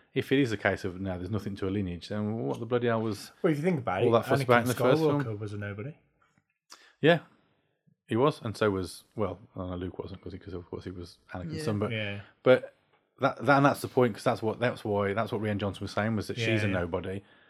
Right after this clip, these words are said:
Speaker 1: but so was, uh, Anakin, and that's why at the end they kind of complete the loop by having that kid come out
Speaker 2: Yeah, yeah.
Speaker 1: who's
Speaker 2: And
Speaker 1: got a
Speaker 2: move
Speaker 1: little
Speaker 2: the
Speaker 1: bit of force power,
Speaker 2: Yeah, yeah.
Speaker 1: but he's a nobody. And I was like, "Ah, I get that she's inspiring the force,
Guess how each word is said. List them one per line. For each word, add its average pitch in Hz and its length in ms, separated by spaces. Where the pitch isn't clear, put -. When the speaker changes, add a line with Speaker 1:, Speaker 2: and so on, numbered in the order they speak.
Speaker 1:
but 104 120
so 117 180
was, 104 480
uh, 95 160
Anakin, 95 480
and 107 140
that's 110 300
why 104 140
at 98 60
the 104 120
end 92 220
they 92 80
kind 104 160
of 95 80
complete 98 400
the 95 80
loop 98 260
by 98 140
having 98 220
that 95 160
kid - 200
come 95 200
out 87 100
Speaker 2:
Yeah, 101 320
yeah. 101 160
Speaker 1:
who's 101 120
Speaker 2:
And - 60
Speaker 1:
got 107 120
a 107 40
Speaker 2:
move 101 80
Speaker 1:
little 98 140
Speaker 2:
the 104 60
Speaker 1:
bit 101 100
of - 80
force 104 280
power, 117 420
Speaker 2:
Yeah, 98 100
yeah. 98 120
Speaker 1:
but 104 80
he's 95 120
a 101 40
nobody. 117 520
And 113 80
I 113 40
was 107 100
like, 120 220
"Ah, 127 400
I 147 80
get 139 240
that 120 140
she's 117 260
inspiring 110 720
the 95 100
force, - 540